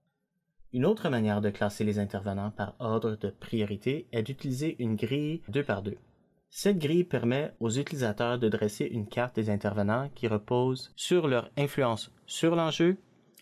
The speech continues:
et dans quelle mesure ils seront touchés par l'enjeu. Le but est de placer les intervenants sur la carte à l'endroit qui leur convient le mieux. Cela nécessite de la recherche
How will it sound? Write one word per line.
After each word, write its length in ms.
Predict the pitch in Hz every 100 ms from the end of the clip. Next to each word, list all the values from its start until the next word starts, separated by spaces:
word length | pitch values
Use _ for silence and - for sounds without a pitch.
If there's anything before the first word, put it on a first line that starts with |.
| -
et 280 | 147 151 -
dans 220 | 127 107
quelle 200 | 101 156
mesure 400 | 143 117 127 131 -
ils 100 | 117
seront 300 | - 110 113
touchés 420 | - 120 120 120 - _ _
par 260 | 123 107 101
l'enjeu. 340 | 95 92 - - - _ _ _ _ _ _ - - - 120
Le 80 |
but 320 | 117 160 202 -
est 80 | 110
de 100 | 107
placer 560 | - 147 - - 180 175
les 200 | 120 113
intervenants 600 | 110 110 107 107 120 - - -
sur 200 | - 107
la 140 | 101
carte 340 | - 139 - -
à 80 | 110
l'endroit 420 | 107 107 135 110
qui 160 | - 110
leur 220 | 101 -
convient 480 | 160 156 135 143 151
le 160 | 120 104
mieux. 220 | 98 - - _ _ _ _ _ _
Cela 380 | - 156 123 147
nécessite 500 | 131 - 110 139 135
de 80 | 107
la 120 | 101
recherche 520 | 107 - 160 175